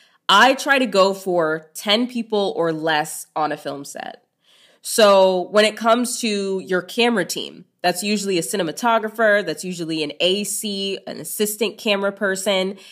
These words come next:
that's usually a camera operator. So it's usually a team of three. You probably wanna book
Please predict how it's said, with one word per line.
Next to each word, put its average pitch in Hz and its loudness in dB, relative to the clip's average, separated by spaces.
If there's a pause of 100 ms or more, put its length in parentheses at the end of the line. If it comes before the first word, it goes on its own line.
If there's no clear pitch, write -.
(160)
that's 180 0
usually 170 -2
a 147 0 (180)
camera 170 0
operator. 202 2
So 196 -6
it's 170 -8
usually 262 0
a 208 4
team 208 -6
of 160 -6
three. 135 -12 (440)
You 220 -2
probably 269 0
wanna 220 2
book 170 -2